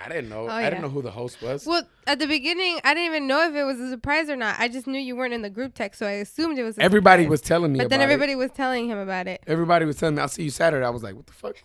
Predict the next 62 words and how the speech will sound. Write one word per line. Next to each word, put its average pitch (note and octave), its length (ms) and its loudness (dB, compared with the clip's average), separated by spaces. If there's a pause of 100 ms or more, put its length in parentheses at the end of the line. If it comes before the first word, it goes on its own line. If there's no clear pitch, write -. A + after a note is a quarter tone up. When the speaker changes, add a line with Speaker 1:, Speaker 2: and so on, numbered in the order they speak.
Speaker 1:
Why D#3+ 120 -8
you G#3+ 120 -10
see G#3 160 -10
me G#3 120 -12
Saturday? B2 580 -6
<laughs> - 40 -18 (120)
What F3 420 0
the B2+ 100 -4
hell? F#3+ 280 -2
What - 400 -14
the A3 80 2
hell's G3+ 220 4
going G3 220 0
on F#3 140 0
Saturday?" E3 420 -6 (460)
And C#3 100 -12
then C#3 100 -8
everybody C3 320 -2
just A#2 180 -4
give B2 100 0
me B2 80 2
that A2+ 140 0
look A#2 180 2
like, G#2 180 -6 (100)
"Uh, G2 320 -6
did G2+ 160 -10
I G#2+ 100 -8
just G#2 240 -14
fuck G2+ 180 -12
it G2+ 100 -12
up?" A2+ 140 -14 (100)
Speaker 2:
<laughs> - 480 -14
Speaker 1:
I'm - 100 -12
like, G2+ 140 -8
"Yeah." A2+ 240 -4
Speaker 2:
Like, A2+ 180 -4
two E4+ 140 0
people C#4 260 -4
came C#4+ 140 -2
up C4+ 120 -2
to B3+ 80 -10
me, A#3+ 80 -4
they're A3 120 -4
like, F#3+ 140 -8
"Kelly, G3+ 200 -8
I G3 60 -8
think G3+ 180 -12
I F#3+ 80 -10
fucked F#3 260 -16
it F#3+ 100 -14
up." F#2+ 80 -16
Speaker 1:
Yeah, A2 280 -8
I G#2+ 40 -12
thought A2 180 -12
it G#2 80 -10
was G2+ 140 -16
good. G2+ 260 -14 (400)
Um, G#2+ 500 -10 (180)
that A#2 100 -6
was A#2 120 -6
hella A2+ 220 -8
funny. G2 340 -14